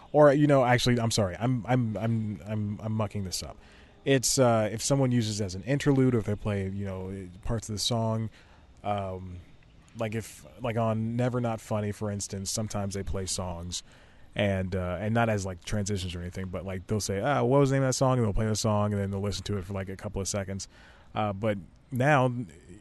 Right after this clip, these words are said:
you know, they could integrate that into the Spotify R S S feed and allow for people to, you know, click on the song and stuff. And I think that's a, it's a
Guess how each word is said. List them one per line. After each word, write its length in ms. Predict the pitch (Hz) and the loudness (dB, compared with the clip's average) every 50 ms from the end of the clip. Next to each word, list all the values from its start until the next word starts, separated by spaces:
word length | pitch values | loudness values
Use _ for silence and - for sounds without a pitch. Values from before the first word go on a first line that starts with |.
| - - | -16 -10
you 120 | 123 120 120 | -6 -2 -2
know, 120 | 113 107 | 0 0
they 100 | 104 110 | 0 -2
could 140 | 104 - - | -2 -2 -4
integrate 520 | - 120 120 - 127 104 113 107 101 - | -2 -2 0 0 0 0 0 0 0 -2
that 200 | - 101 95 95 | -4 -4 -4 -4
into 160 | 104 - - | -6 -6 -6
the 60 | 95 90 | -8 -8
Spotify 760 | - - 123 131 139 127 - - 95 90 87 85 85 87 85 87 110 120 - - - - | -6 -6 -4 -4 -4 -4 -6 -6 -6 -6 -6 -6 -8 -10 -10 -12 -16 -20 -20 -20 -14 -8
R 120 | 107 107 101 | -4 -4 -2
S 140 | 101 - 101 | -2 -2 -4
S 180 | 98 95 - | -4 -4 -6
feed 360 | - - 104 101 107 107 - - | -6 -6 -6 -4 -4 -6 -8 -10
and 440 | - 101 98 95 92 95 98 98 - - - - - - - - - _ _ _ - - - | -10 -8 -6 -4 -4 -4 -6 -6 -8 -10 -18 -20 -20 -20 -20 -20 -20 _ _ _ -16 -8 -6
allow 540 | 110 104 101 104 101 104 104 107 107 104 | -4 -2 0 0 0 0 0 0 0 -2
for 220 | 104 98 - 117 104 | -4 -6 -6 -8 -6
people 380 | 98 - 110 104 107 110 113 | -4 -4 -4 -4 -2 -4 -4
to, 400 | 107 - - 120 117 117 117 117 | -4 -2 -2 0 0 0 -2 -2
you 180 | 117 113 117 120 | -4 -4 -2 -2
know, 100 | 117 113 | -2 -2
click 200 | - - 123 110 | -2 -2 -2 0
on 60 | 123 | 0
the 60 | 123 | -2
song 220 | 120 - 151 170 160 | -2 -2 -4 -4 -4
and 100 | 101 - | -6 -6
stuff. 180 | - 90 82 - | -6 -8 -8 -6
And 100 | - 143 | -4 -4
I 60 | 180 | -2
think 120 | 180 156 | -2 0
that's 220 | 123 113 104 - 110 | 0 -2 -2 -2 -2
a, 200 | 110 92 - 123 | -4 -2 -2 -4
it's 140 | 131 - 131 | -2 0 0
a 100 | 123 | -2